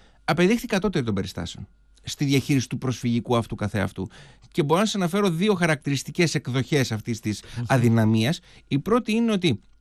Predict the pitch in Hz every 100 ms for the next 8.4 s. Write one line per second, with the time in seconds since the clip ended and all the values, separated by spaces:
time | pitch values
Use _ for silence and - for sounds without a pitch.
0 | _ _ _ - _ 135 170 175 - 139
1 | 143 165 156 131 156 147 156 147 156 156
2 | 147 120 - 143 147 147 120 117 101 101
3 | 139 113 135 120 110 104 113 92 131 127
4 | 107 101 - - - 247 302 285 226 -
5 | 165 135 127 117 123 127 - 113 120 110
6 | - 196 - 139 - 208 247 214 127 -
7 | 139 160 190 214 160 151 233 226 285 277
8 | 262 247 233 220